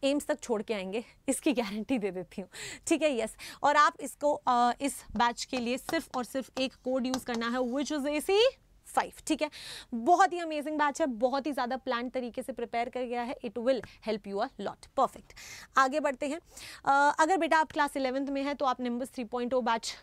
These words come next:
ज्वाइन कर सकते हैं, ठीक है? ये सुपर सिक्स की टीम है जो आपको पढ़ाने वाली है, so you can go for plus subscription here as well। प्लस के लिए भी जा सकते हो, अ, प्लस भी है और आइकॉनिक भी है, ठीक है? तो जो आपको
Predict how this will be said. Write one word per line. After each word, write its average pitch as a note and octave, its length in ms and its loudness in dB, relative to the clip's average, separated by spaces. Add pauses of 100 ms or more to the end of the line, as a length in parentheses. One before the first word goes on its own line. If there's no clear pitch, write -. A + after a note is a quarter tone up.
(140)
ज्वाइन B3 260 2
कर B3+ 120 -2
सकते B3 320 -8
हैं, C4 140 -4
ठीक B3 220 -6
है? C#4 80 2
ये B3+ 180 -2
सुपर B3 300 -4
सिक्स - 300 -8
की C#4 140 -4
टीम C4 240 -2
है C4 140 -4
जो A#3+ 140 -4
आपको A3+ 260 -6
पढ़ाने A3 360 -6
वाली A#3 280 -2
है, C4+ 100 -8 (580)
so C4+ 140 0
you B3 200 0
can C#4 160 0
go A#3+ 160 0
for D#4 180 2
plus - 500 -2
subscription A3+ 680 -6
here A3 160 0
as G#3+ 200 -2
well। D4 160 0 (320)
प्लस D4 240 2
के D#4+ 120 -2
लिए D4 120 0
भी C#4+ 80 0
जा C4+ 160 2
सकते C#4+ 300 -4
हो, D4+ 140 0
अ, A#4 80 2 (920)
प्लस C#4 300 -2
भी D4+ 120 4
है F4 180 4 (300)
और D4+ 100 4
आइकॉनिक A#3 460 0
भी G3+ 100 -4
है, F#3 200 -10
ठीक D4+ 140 0
है? G4 80 2 (240)
तो C4 200 6
जो B3 240 0
आपको A#3 440 0